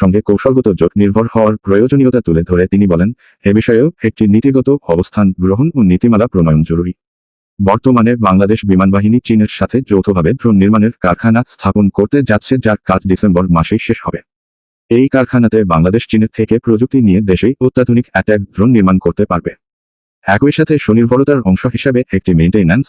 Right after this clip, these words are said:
রিপেয়ার ও ওভারহোলিং ফ্যাসিলিটি স্থাপন করতে যাচ্ছে চীন, যেখানে যুদ্ধবিমান, বিমানের ইঞ্জিন ও অন্যান্য সরঞ্জাম রক্ষণাবেক্ষণ ও মেরামত করা সম্ভব হবে। একটি শক্তিশালী সামরিক বাহিনী গড়ে তোলার জন্য স্বনির্ভরতার কোন বিকল্প নেই।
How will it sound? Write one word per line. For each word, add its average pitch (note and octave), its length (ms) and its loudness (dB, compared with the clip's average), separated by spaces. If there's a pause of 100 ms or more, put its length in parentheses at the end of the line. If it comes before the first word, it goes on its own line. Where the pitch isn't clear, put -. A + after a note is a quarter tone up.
(320)
রিপেয়ার C#3+ 360 2
ও B2+ 160 2
ওভারহোলিং B2 460 2
ফ্যাসিলিটি A2 480 0
স্থাপন A2+ 420 -2
করতে F#2 320 -2
যাচ্ছে F2+ 300 -2 (120)
চীন, G#2+ 160 2
যেখানে A#2 300 0
যুদ্ধবিমান, F#2+ 540 0 (260)
বিমানের F#2+ 400 2
ইঞ্জিন A2+ 320 0
ও C#3+ 60 -2 (100)
অন্যান্য G2+ 280 2 (100)
সরঞ্জাম F#2+ 580 0
রক্ষণাবেক্ষণ F#2+ 760 -2
ও A2+ 100 -2
মেরামত G#2+ 360 2
করা F2 220 0
সম্ভব E2 380 0
হবে। - 180 -12 (720)
একটি A#2 220 -2 (140)
শক্তিশালী C3 480 0
সামরিক F#2 400 0
বাহিনী G2+ 280 0
গড়ে E2+ 240 0
তোলার F2+ 320 0
জন্য F#2 300 2
স্বনির্ভরতার A2+ 640 0
কোন F#2 260 0
বিকল্প F2 300 0
নেই। E2+ 220 -2